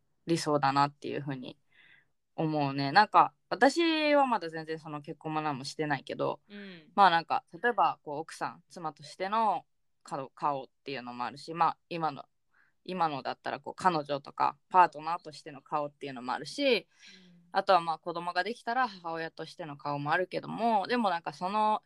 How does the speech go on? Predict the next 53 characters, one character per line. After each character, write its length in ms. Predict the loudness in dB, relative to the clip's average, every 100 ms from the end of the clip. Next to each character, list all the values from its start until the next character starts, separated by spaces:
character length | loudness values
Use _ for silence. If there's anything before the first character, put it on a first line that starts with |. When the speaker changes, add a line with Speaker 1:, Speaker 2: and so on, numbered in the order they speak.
| _
Speaker 1:
一 260 | -4 -2
人 100 | -2
の 100 | -4
女 140 | -10 -10
性 200 | -8 -8
と 140 | -8
し 120 | -10
て、 360 | -4 -2 0 -2 _ _ _ _ -6
な 100 | -4
ん 20 |
か 140 | -4
こ 380 | -8 -6 -6 -8
う、 60 | _ _ _ _ _ _ _ _ _ -8
自 80 | -4
分 160 | -4 -4
の 80 |
顔 260 | -4 2 2
っ 60 | 2
て 140 | -6
い 40 |
う 40 | -6
の 100 | -6
を 40 |
持 120 | -8 -8
ち 120 | -8
続 160 | -10 -8
け 100 | -8
て 140 | -8
る 80 | -10
人 320 | -4 0 0 _ _
Speaker 2:
う 40 | -20
ん。 20 |
Speaker 1:
っ 140 | -20 -16 2
て 80 | 6
い 40 |
う 40 |
の 80 | 6
は 80 | 4
す 140 | -2
ご 100 | -10
く 160 | -8 -8
理 100 | -8
想 200 | -6 -8
的 240 | -8 -6
だ 140 | -2 4
な 180 | 6 4
っ 80 |
て 120 | 2 -4
い 80 | -4
う 40 |
ふ 120 | -6
う 60 | -8
に 220 | -8 _